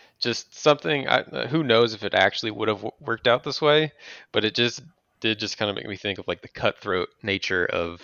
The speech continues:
N F L coaching. When somebody said, "Oh, man, if he had taken that and lost those games, he would have gotten Joe Burrow and could have coached Joe Burrow." And then somebody just said, "Well,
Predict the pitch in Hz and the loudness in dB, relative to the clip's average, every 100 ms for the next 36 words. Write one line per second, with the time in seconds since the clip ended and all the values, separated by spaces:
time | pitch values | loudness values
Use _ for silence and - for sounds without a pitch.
0 | - 110 82 - 82 80 82 _ _ _ | -12 -8 -8 -6 -6 -8 -12 _ _ _
1 | _ _ _ _ _ - 101 - - 87 | _ _ _ _ _ -8 -6 -6 -8 -10
2 | 113 - 98 87 87 - - 117 107 101 | -12 -6 -4 -4 -10 -16 -2 0 0 0
3 | 104 120 131 135 120 - 113 - 156 - | 2 2 2 0 0 0 -4 2 2 2
4 | 120 95 95 - _ - - _ _ 113 | -2 0 -2 -4 _ -20 -20 _ _ -2
5 | 104 104 127 - 117 104 123 147 127 120 | 2 2 2 2 -4 2 2 2 0 0
6 | 117 104 117 113 107 104 110 107 110 131 | -2 2 4 4 4 0 0 2 4 4
7 | 95 85 90 107 95 - 110 - - 98 | 4 -2 -6 -6 -6 -4 -4 -4 -2 -2
8 | 95 101 113 95 104 - - - - - | 0 2 4 2 0 -6 -16 -20 -20 -6
9 | 98 98 95 95 - 104 98 98 95 104 | -2 -2 -2 -6 -4 -2 -2 -4 -2 -4
10 | 98 107 107 101 95 | -2 2 2 2 -2